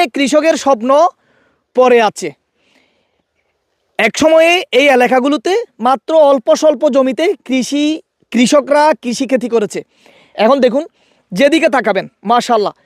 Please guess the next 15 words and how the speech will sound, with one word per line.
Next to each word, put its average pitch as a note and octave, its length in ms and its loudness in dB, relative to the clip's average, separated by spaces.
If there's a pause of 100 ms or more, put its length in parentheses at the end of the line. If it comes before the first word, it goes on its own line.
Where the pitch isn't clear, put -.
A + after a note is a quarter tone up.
(340)
একেবারেই C#4 640 2 (160)
শশার A#3+ 420 -2
পর B3 240 -2
শশা, A#3 380 -2
শশার G#3+ 340 -2
পর B3 160 -2
শশা A3+ 340 -2
বলতে A3+ 260 0
গেলে B3 180 2 (420)
চারদিকে A3 420 0
শশার A3+ 320 -2 (200)
খেতি, A#3+ 320 0
শশার G#3+ 340 -2
বাগান। G3+ 300 -2 (360)
আমার A3+ 300 0